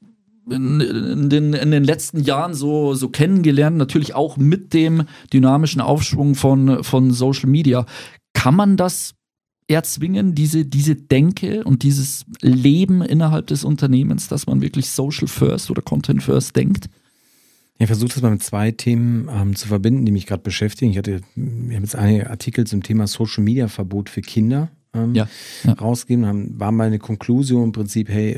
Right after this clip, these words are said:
Speaker 2: Verbot blöd, ähm, du musst die Leute empowern, ne? Du musst die Leute an die Hand nehmen, auch die Jungen. Ähm, und das führt so ein bisschen zu dem zweiten Thema, was mich gerade sehr beschäftigt. Ich hatte dann, ähm, ich war jetzt gerade bei so einem Event, ähm,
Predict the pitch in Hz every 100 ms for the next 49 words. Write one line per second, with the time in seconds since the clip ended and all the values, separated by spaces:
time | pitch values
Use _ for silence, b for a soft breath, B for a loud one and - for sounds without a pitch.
0 | 117 104 - 95 113 127 - 110 139 139
1 | 117 107 107 - _ - 110 107 127 113
2 | 113 123 107 104 117 117 87 82 123 113
3 | 104 107 107 107 101 101 98 113 120 113
4 | 107 107 104 107 104 120 107 104 B B
5 | B B B B B _ - 104 101 98
6 | - _ 107 107 - 143 139 123 123 123
7 | 117 104 - 101 151 147 143 131 131 127
8 | - 120 120 123 120 131 - 123 117 117
9 | 104 113 113 107 101 98 101 98 98 98
10 | 107 - 107 107 104 110 98 104 117 -
11 | 117 98 98